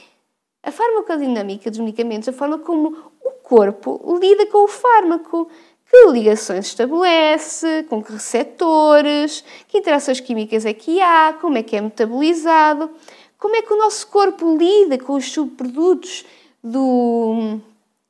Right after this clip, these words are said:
do medicamento, como é que eles são eliminados. Todo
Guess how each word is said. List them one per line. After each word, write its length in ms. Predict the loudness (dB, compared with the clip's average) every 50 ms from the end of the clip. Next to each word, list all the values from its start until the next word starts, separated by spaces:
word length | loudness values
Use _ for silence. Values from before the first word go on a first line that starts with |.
| _ _ -8
do 100 | -4 -4
medicamento, 600 | -4 -4 -4 -4 -2 -2 0 0 0 -2 -2 -4
como 160 | -4 -4 -4
é 40 | -4
que 100 | -6 -8
eles 120 | -8 -6
são 140 | -6 -4 -4
eliminados. 720 | -4 -2 -2 -2 -2 -2 -2 -2 -2 -2 -4 -8 -14 -18 -20 -20 _ _ _
Todo 360 | 2 2 2 2 0 -4 -6